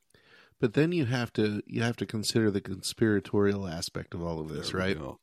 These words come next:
Speaker 2: Yeah.
Speaker 1: And, and here it <laughs> comes. Here it comes. But the reason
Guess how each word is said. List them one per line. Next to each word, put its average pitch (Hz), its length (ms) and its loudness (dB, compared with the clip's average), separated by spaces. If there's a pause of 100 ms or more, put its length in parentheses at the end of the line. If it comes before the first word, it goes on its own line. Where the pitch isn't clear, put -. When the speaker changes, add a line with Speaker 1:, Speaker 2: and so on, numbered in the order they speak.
(180)
Speaker 2:
Yeah. 73 220 -10 (360)
Speaker 1:
And, 117 200 2
and 110 200 -2
here 123 180 4
it - 100 2
<laughs> - 20 -12
comes. 104 420 -6 (400)
Here 180 160 6
it 120 60 2
comes. 113 440 -2
But 117 220 2 (420)
the 131 80 4
reason 127 680 0